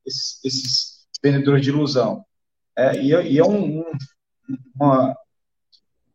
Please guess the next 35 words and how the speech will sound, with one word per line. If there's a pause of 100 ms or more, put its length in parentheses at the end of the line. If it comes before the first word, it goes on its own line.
(400)
uma
premissa
que
eu
tenho
dentro
de
mim
é
que (720)
ni-,
quem
tá
ganhando
dinheiro, (180)
quem
tá
rico,
quem
tá
milionário, (340)
não
quer
que
ninguém
fique
rico (100)
e
fique
milionário. (680)
Então,
eu
tenho
essa
premissa,